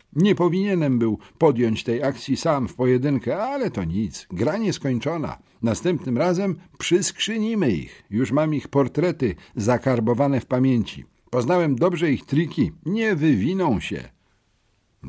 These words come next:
"Co ci to da?", mruknąłem. "Oni zmieniają wygląd. Palemon to wielki aktor i mistrz charakteryzacji". "Wiem", powiedział Dudek.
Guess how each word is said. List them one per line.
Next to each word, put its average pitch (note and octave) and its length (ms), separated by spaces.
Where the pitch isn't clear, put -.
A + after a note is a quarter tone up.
"Co F3 200
ci D#3+ 180
to C#3+ 140
da?", A#2+ 500
mruknąłem. C#2 640
"Oni C3+ 240
zmieniają C3+ 640
wygląd. G2+ 640
Palemon A#2+ 540
to G#2+ 120
wielki A2+ 360
aktor B2 400
i E2 140
mistrz G#2+ 400
charakteryzacji". B2 1000
"Wiem", C4 720
powiedział D2 420
Dudek. - 500